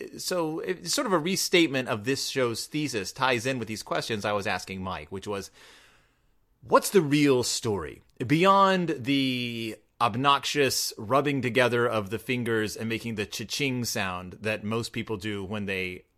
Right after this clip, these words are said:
stop to think why something was created. A, that's always obvious.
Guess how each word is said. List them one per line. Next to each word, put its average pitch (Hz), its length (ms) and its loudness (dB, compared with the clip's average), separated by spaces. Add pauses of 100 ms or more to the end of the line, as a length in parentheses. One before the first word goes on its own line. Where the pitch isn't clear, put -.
(340)
stop - 380 0
to 113 100 -8
think 107 300 -6
why 101 220 -2
something 101 340 -8
was 92 180 -10
created. 80 540 -10 (840)
A, 180 340 8
that's 139 580 2
always 147 460 4
obvious. 87 680 -4